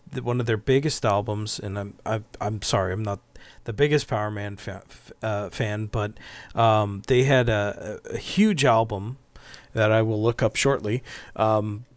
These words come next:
that they were trying to follow up, and they just decided to shelve the whole thing because they have that concern of, like, what, w-, you know, where do we go from here?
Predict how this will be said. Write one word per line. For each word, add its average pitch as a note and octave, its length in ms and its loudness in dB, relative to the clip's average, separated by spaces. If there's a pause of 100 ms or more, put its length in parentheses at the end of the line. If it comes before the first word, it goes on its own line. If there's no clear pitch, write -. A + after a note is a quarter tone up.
(100)
that A2+ 260 2
they B2+ 180 4
were A#2+ 140 0
trying A#2+ 260 2
to A#2 60 -4
follow B2 320 2
up, D#3+ 160 2
and A2+ 160 -4
they A#2+ 120 0
just A#2+ 300 -4
decided A#2 480 0
to A#2 80 -4
shelve B2 460 2
the A#2+ 80 2
whole C3 200 2
thing C3+ 440 0
because A#2+ 520 -2
they B2+ 200 2
have C#3+ 220 2
that B2+ 200 2
concern C#3 420 0
of, A#2 120 2
like, A2 200 0
what, C3 220 2
w-, B2 340 -4
you C3+ 120 -2
know, A2+ 180 0 (220)
where C#3 360 6
do D#3+ 140 2
we C3 220 0
go A#2 340 2
from G2+ 300 -6
here? A2 420 -6